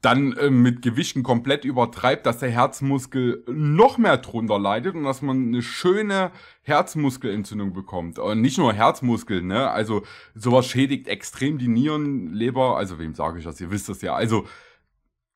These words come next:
das war, das war, glaube ich, noch sogar in meiner Zeit, wo ich selber im Fitnessstudio war und da haben das auch sehr viele gemacht, ne?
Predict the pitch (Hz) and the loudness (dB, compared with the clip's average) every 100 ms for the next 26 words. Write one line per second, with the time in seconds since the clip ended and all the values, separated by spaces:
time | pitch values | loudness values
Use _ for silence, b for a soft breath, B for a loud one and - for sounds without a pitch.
0 | - _ _ _ _ _ - 143 113 113 | -20 _ _ _ _ _ -16 -12 -12 0
1 | 127 123 139 202 127 120 135 151 - 160 | 0 6 8 10 8 0 2 2 2 2
2 | 196 175 - 156 143 139 135 131 120 - | 4 2 0 -2 -2 0 0 0 0 -2
3 | - - 80 90 135 - _ _ 131 131 | -10 -12 -10 -6 -6 -8 _ _ -8 -6
4 | - 151 139 98 - 95 92 - 98 95 | -4 -2 -2 -6 -6 -10 -10 -10 -12 -10
5 | 87 107 131 104 113 120 - 127 - 113 | -6 -4 0 -2 -2 -6 -6 -8 -6 0
6 | 104 104 110 98 92 87 85 82 - 87 | 0 -2 -6 -6 -4 -4 -6 -6 -10 -8
7 | 98 | -6